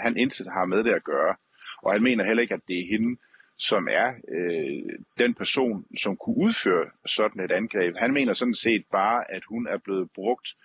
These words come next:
som, øh, en, en person, uvidende har bragt den her byste, altså som var fyldt med, med sprængstof til Vladlen Tatarski. Og, og jeg må sige, nu er jeg ikke, øh, efterforsker eller, eller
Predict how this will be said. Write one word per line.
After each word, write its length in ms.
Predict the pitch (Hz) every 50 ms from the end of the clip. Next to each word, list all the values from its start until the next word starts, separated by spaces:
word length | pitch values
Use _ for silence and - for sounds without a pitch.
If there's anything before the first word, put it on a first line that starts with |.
| - - - - - - - -
som, 480 | - - - - 117 101 98 92 - - - - -
øh, 320 | 98 95 90 87 85 80 - -
en, 400 | - 101 98 95 90 90 - - - - _ - -
en 160 | - 104 98
person, 540 | - - 101 - - 156 151 135 110 92 82 _ _ _ _ _ _ _ _ _ _ - _ -
uvidende 640 | - 190 208 214 185 139 110 101 90 87 85 87 - _ _ _ _ - -
har 100 | 95 95
bragt 340 | - 98 95 101 104 - - - - -
den 120 | 113 110
her 200 | 101 104 98 92 -
byste, 380 | 131 135 143 - - 113 104 78
altså 200 | 90 - - -
som 220 | - 110 95 87
var 120 | 95 95 - -
fyldt 180 | 156 147 113 _ _ -
med, 220 | 104 101 92 85
med 120 | 92 95 90
sprængstof 540 | - - 107 107 117 123 - - 92 82 -
til 160 | - - 82
Vladlen 420 | - 98 98 - - 95 90 87
Tatarski. 760 | - - - 98 - - 98 98 107 - - - 95 90 - _ _ _ _ - - - - - - - - _ -
Og, 180 | - - 110 104 - - - - - - - - -
og 160 | - - 113
jeg 100 | 117 117
må 80 | 120 117
sige, 240 | - - 139 139
nu 120 | 143 143 135
er 140 | 131 131 120
jeg 80 | 120
ikke, 180 | 131 - - 160
øh, 400 | 131 104 95 95 92 92 92 95 -
efterforsker 840 | 107 135 - - - - - - 104 101 101 - - - 95 87 85 - - -
eller, 400 | - 98 95 92 92 90 92 98 92
eller 140 | 95 95 95